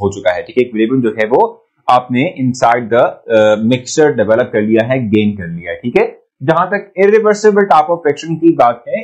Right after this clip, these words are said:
irreversible type of रिएक्शंस कौन से होते हैं, जिसमें कि रिएक्टेंट सिर्फ मिलते हैं और product बना देते हैं, ठीक है। प्रोडक्ट डिकम्पोज नहीं होता या वापस डिकम्बाइन नहीं होता, जिससे कि दोबारा से रिएक्टेंट बन सके। ठीक है, इस तरह के रिएक्शन को हम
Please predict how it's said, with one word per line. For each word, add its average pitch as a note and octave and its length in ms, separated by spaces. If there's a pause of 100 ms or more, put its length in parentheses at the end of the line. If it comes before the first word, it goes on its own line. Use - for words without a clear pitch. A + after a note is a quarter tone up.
(100)
irreversible D#3+ 600
type C3+ 220
of C3+ 140
रिएक्शंस C3+ 320
कौन B2 220
से D3 100
होते C3 220
हैं, F3 80
जिसमें C#3 260
कि D3+ 240
रिएक्टेंट B2+ 440
सिर्फ G#3 260
मिलते B2 280
हैं B2+ 120
और C#3+ 220
product B2+ 360
बना G2+ 200
देते F2+ 220
हैं, F2 100
ठीक A2 200
है। F#3+ 160 (360)
प्रोडक्ट G3 280
डिकम्पोज E3 500
नहीं D#3 120
होता C#3 220
या D#3 100
वापस E3 360
डिकम्बाइन C#3 480
नहीं C#3 180
होता, C3 320
जिससे B2 240
कि C#3+ 180
दोबारा A2+ 260
से A2+ 140
रिएक्टेंट A2+ 360
बन B2+ 140
सके। E3 300
ठीक D3 200
है, D#3 60
इस D3+ 120
तरह D3+ 100
के D3 180
रिएक्शन B2+ 260
को C#3 100
हम D3 320